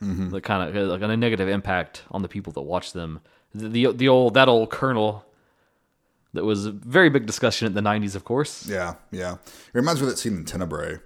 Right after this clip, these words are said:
Speaker 2: Yeah.
Speaker 1: When the critic is talking to the writer about, "Oh, this just makes people wanna kill people." It's like, "What? What are you talking about?"
Speaker 2: <laughs>
Speaker 1: But yeah, I'm sure Wes Craven dealt with enough of that shit.
Speaker 2: Oh, yeah, I'm sure.
Speaker 1: Uh, so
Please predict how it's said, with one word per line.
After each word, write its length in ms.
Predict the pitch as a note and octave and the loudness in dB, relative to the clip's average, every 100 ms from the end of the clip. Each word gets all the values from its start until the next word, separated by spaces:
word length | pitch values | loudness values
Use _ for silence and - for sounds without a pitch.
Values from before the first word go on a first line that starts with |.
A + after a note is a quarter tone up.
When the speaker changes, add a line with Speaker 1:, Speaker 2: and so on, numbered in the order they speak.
| _ | _
Speaker 2:
Yeah. 240 | A2 F2+ D#2 _ | -2 -2 -2 _
Speaker 1:
When 140 | F2 F2 | -12 -12
the 60 | |
critic 300 | - F2+ E2 | -6 -6 -6
is 140 | - - | -10 -10
talking 360 | D#2+ D2 D#2+ | -10 -10 -16
to 360 | - E2 D#2+ F2 - | -16 -14 -14 -16 -20
the 160 | - | -16
writer 460 | E2 E2 E2 F#2 - - | -14 -12 -12 -14 -14 -16
about, 200 | - - | -18 -12
"Oh, 220 | - A#2+ G#2+ | -6 -4 -4
this 240 | A#2+ - | -6 -8
just 240 | - G2 | -16 -14
makes 120 | F#2+ - | -12 -10
people 220 | G2 G2+ | -10 -6
wanna 160 | A2 | -4
kill 240 | G#2+ C3+ B2 | -4 -4 -4
people." 500 | F#2 F2 D#2 E2 F#2+ | -6 -8 -8 -8 -10
It's 100 | - | -16
like, 140 | - - | -18 -16
"What? 240 | - - - _ | -16 -16 -20 _
What 40 | - | -16
are 40 | |
you 40 | - | -12
talking 300 | - F#3+ - - D#3 - _ | -8 -6 -8 -10 -16 -20 _
about?" 680 | D3+ - B2 - A#2 - A#2+ - A#2 | -4 -4 -10 -8 -10 -6 -10 -8 -16
Speaker 2:
<laughs> 80 | - | -4
Speaker 1:
But 100 | B2+ | 0
yeah, 140 | B2 A2+ | 4 4
I'm 100 | A2 | 4
sure 200 | A2 A#2 | 2 2
Wes 160 | G2+ F#2+ | 2 0
Craven 580 | - F#2 E2+ E2+ E2 E2 G2 | -2 -4 -4 -6 -10 -12 -10
dealt 200 | F2+ D#2+ | -10 -8
with 100 | E2 | -10
enough 180 | D#2+ | -12
of 60 | D#2+ | -10
that 160 | D#2 - | -10 -8
shit. 400 | - D2+ D2 - | -10 -10 -12 -6
Speaker 2:
Oh, 220 | F2+ F2 | -2 -2
yeah, 140 | E2+ F2 | -2 -2
I'm 100 | F2+ | -4
sure. 280 | - F2+ D#2+ _ _ _ _ _ _ _ _ _ _ _ _ _ _ _ _ _ - F#2 | -4 -6 -8 _ _ _ _ _ _ _ _ _ _ _ _ _ _ _ _ _ -10 -2
Speaker 1:
Uh, 680 | F2+ F#2 F2+ F2+ F2 F2 - | 0 2 0 -2 -2 -4 -6
so 720 | - C#3+ A#2+ G2+ F#2+ F2+ - | 0 4 6 4 0 -6 -12